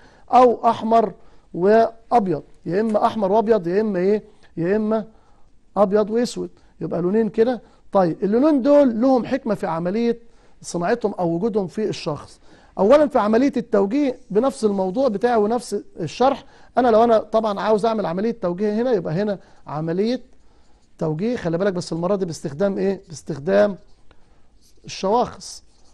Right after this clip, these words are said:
اهو. يبقى انا كده بنفس المنطق اللي اتكلمت عليه من شويه في الشوك، برضو المساعد بتاعي هيبدا يتحرك يمين وشمال اهو لحد ما اظبط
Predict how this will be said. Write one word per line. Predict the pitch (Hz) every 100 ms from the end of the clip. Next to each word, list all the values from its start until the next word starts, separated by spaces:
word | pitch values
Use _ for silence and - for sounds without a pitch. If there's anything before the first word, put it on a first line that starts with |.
| -
اهو. | 160 175 156 - - - -
يبقى | -
انا | 277 269
كده | 277 269 240
بنفس | 196 254 - 220
المنطق | 214 247 - 202
اللي | 175
اتكلمت | - 208 247 180
عليه | 196 226
من | 190
شويه | 165 190 226 214
في | - 226
الشوك، | - - 254 269 - - - - -
برضو | 233 208 233 226
المساعد | 185 160 226 208
بتاعي | 165 220 208
هيبدا | 202 180
يتحرك | 175 - 208 208 208 - - - _
يمين | 165 190 220
وشمال | 185 151 180 208 202 165 - - -
اهو | 156 202
لحد | 180 160 202 175
ما | 175
اظبط | 196 170 190